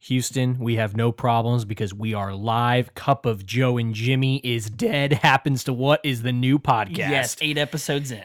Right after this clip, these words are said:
Speaker 1: Eight episodes in, and we are, we're feeling good about ourselves.
Speaker 2: Yes, we are. Was that in honor of SpaceX? Is that what, what
Speaker 1: That's
Speaker 2: gave you that
Speaker 1: exactly what
Speaker 2: idea?
Speaker 1: it was. Did you watch the launch?
Speaker 2: I did not. I saw some cool pictures. I know. I don't know why I didn't
Speaker 1: Dude,
Speaker 2: watch it. I didn't
Speaker 1: what
Speaker 2: even,
Speaker 1: were you
Speaker 2: I didn't,
Speaker 1: doing?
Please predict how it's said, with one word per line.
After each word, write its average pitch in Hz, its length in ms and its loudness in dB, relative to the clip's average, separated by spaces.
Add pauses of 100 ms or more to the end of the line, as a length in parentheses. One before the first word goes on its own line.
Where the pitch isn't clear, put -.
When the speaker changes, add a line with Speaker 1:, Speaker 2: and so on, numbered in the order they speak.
Speaker 1:
Eight 143 180 2
episodes 143 560 2
in, 147 240 4
and 120 320 -2
we 135 220 2
are, 110 640 -2
we're 113 120 -6
feeling 120 360 -2
good 110 200 0
about 98 220 -4
ourselves. 95 480 -8
Speaker 2:
Yes, 180 180 -8
we 170 100 -8
are. 175 180 -6
Was 135 140 -4
that 156 100 0
in 156 100 -6
honor 147 220 -4
of 131 80 -6
SpaceX? 143 560 -8
Is 123 60 -14
that 117 120 -8
what, 123 240 -14
what 127 120 -12
Speaker 1:
That's 120 80 -4
Speaker 2:
gave - 20 -6
you 120 60 -6
that - 40 -2
Speaker 1:
exactly 127 300 0
what 135 60 0
Speaker 2:
idea? 139 60 2
Speaker 1:
it 165 40 6
was. 165 80 2
Did 117 120 -4
you 120 60 0
watch 113 160 0
the 117 80 -6
launch? 139 380 -4
Speaker 2:
I 131 80 -6
did 135 140 -4
not. 131 280 -4 (260)
I 131 100 -8
saw 143 180 -4
some 135 180 -6
cool 127 160 -10
pictures. 190 560 -12 (320)
I 151 60 -8
know. 175 80 -2
I 156 100 0
don't 220 100 0
know 247 80 0
why 233 140 0
I 214 60 -2
didn't 208 140 -4
Speaker 1:
Dude, 117 60 -2
Speaker 2:
watch 104 220 -4
it. 143 100 -6
I 151 80 2
didn't 208 200 -4
Speaker 1:
what 151 80 6
Speaker 2:
even, 156 80 4
Speaker 1:
were 170 60 4
you 160 60 6
Speaker 2:
I 160 40 8
didn't, 139 160 6
Speaker 1:
doing? 92 240 -6